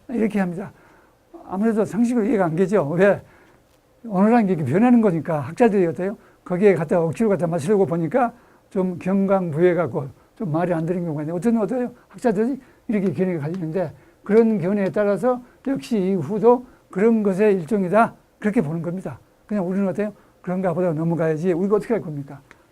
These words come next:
그렇게 해서 자기들이 쓰는데 어쩔 수 없죠. 예. 이런 문장을, 문법이 아닌 문장을 쓰고 있는데 그리고 어때요? 나중에 그런 관습이 생기면 학자들이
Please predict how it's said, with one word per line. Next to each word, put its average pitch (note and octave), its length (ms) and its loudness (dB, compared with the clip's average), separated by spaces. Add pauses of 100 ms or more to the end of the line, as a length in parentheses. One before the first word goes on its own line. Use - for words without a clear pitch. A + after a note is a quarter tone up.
(180)
그렇게 G#3+ 180 -2
해서 F3+ 140 -2
자기들이 F#3 340 -2
쓰는데 E3+ 460 -4 (680)
어쩔 G#3 200 -4
수 E3+ 120 -6
없죠. G3+ 280 -6 (340)
예. D3+ 120 -8 (340)
이런 G3+ 240 0
문장을, F3 500 -2 (300)
문법이 A3 380 4
아닌 G3+ 240 2
문장을 A3+ 360 2
쓰고 A#3 240 2
있는데 F3+ 480 2 (240)
그리고 A#3+ 200 4
어때요? A3 220 2
나중에 F#3 440 0
그런 F3+ 240 0
관습이 F3+ 340 -4
생기면 G3 560 -4 (300)
학자들이 A#3 720 0